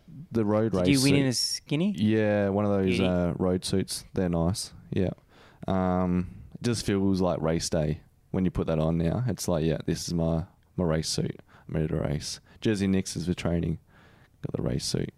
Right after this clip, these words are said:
Speaker 1: for racing.
Speaker 2: That's good. Um, are you frothing over the men's T D U squad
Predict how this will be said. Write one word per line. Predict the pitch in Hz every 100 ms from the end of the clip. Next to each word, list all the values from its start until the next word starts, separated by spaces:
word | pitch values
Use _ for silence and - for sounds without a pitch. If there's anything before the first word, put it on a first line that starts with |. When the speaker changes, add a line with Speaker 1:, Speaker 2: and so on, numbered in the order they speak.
| -
Speaker 1:
for | - -
racing. | - - - - - - - - - - - - - - -
Speaker 2:
That's | -
good. | - 139 131 - - - - - - - -
Um, | 135 131 131 131
are | 113 135
you | 131
frothing | - 139 131 - 123 120
over | 127 123 117 120 120
the | 123
men's | 120 120 123 120 120 - - - - - - - - -
T | 156
D | 131 123 127
U | 127
squad | - - 123 120